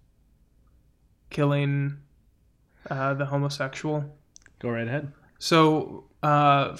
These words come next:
Speaker 1: and I don't remember what date this was. I think it was in ninety-two. I think it was August.
Speaker 2: It was in ninety-two.
Speaker 1: Yeah, I think it was August ninety-two.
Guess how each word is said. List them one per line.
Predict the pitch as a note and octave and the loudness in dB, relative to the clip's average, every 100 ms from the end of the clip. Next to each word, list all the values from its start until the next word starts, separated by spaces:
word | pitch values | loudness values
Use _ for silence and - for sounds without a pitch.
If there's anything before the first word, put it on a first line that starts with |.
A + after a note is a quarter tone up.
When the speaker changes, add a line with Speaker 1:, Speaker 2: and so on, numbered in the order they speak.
| - D3+ | -10 -4
Speaker 1:
and | C3+ C#3 | 0 2
I | |
don't | D3+ D#3 C#3+ - | 2 0 -4 -4
remember | C#3+ C#3+ C#3+ C#3 | 0 2 2 0
what | C#3+ C3+ | 0 -2
date | C3+ C3+ - | -4 -4 -4
this | C#3 - | -8 -6
was. | B2+ C3+ | -6 -6
I | C3 | -6
think | C#3 D#3+ | -4 0
it | E3 | 2
was | D#3+ D3 | 2 2
in | C#3+ | 0
ninety-two. | C3+ C#3 C3 C3 - C3 A2+ B2+ - - | 0 -2 -6 -6 -4 -4 -6 -10 -18 -14
I | |
think | - D3+ | -6 -2
it | |
was | C#3+ D3+ | -2 -4
August. | C3 C3 B2 A#2+ - - _ _ | -8 -8 -10 -10 -10 -12 _ _
Speaker 2:
It | A#2+ G2 | -8 -4
was | A2 A2+ A2+ | -4 -4 -6
in | |
ninety-two. | G#2+ G#2+ G2+ - G#2 - | -6 -4 -6 -8 -10 -6
Speaker 1:
Yeah, | C3+ B2 B2 | -4 -4 -6
I | C#3+ | -6
think | D3+ | -4
it | D#3+ | -4
was | D3 | -2
August | A#2+ D3 D3+ C#3+ | 0 0 0 -2
ninety-two. | D3 C#3+ C3+ - C#3+ C3 | -2 -2 -4 -4 -6 -6